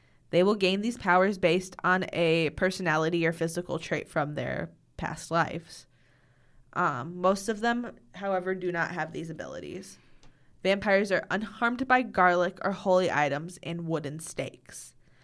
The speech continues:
They have reflections and shadows are, and are able to walk freely in the sunlight without being damaged by it. They only sparkle. I don't know. She was really popping off with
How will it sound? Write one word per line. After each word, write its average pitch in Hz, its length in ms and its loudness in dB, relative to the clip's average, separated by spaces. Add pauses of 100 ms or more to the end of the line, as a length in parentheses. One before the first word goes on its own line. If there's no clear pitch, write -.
(220)
They 180 100 6
have 185 240 6
reflections 196 600 2
and 190 140 -2
shadows 156 580 2
are, 160 280 4
and 180 120 -2
are 170 200 4
able 180 240 2
to 190 80 2
walk 165 280 2
freely 170 440 -2
in 180 100 -4
the 175 100 -2
sunlight 160 520 -4
without 151 360 -2
being 160 240 -6
damaged - 480 -10
by - 160 -14
it. - 440 -18 (1500)
They 165 140 -8
only 160 160 -8
sparkle. 185 540 -12 (840)
I 190 80 -4
don't 165 100 -6
know. 165 260 -4
She - 200 -6
was 247 120 0
really 254 200 2
popping 208 280 2
off 170 280 2
with - 400 -2